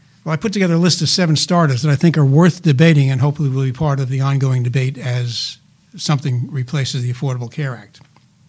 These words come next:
One, as a country, we need to move even more aggressively to get to full interoperability to reduce the administrative costs.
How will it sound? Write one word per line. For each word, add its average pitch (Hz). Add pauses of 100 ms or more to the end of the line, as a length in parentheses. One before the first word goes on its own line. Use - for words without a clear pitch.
(1700)
One, 196
as 160
a 147
country, 202
we 165
need 170
to 175
move 160
even 180
more 165
aggressively 131
to 170
get 147
to 151
full 165
interoperability 139 (460)
to 160
reduce 135
the 143
administrative 131
costs. -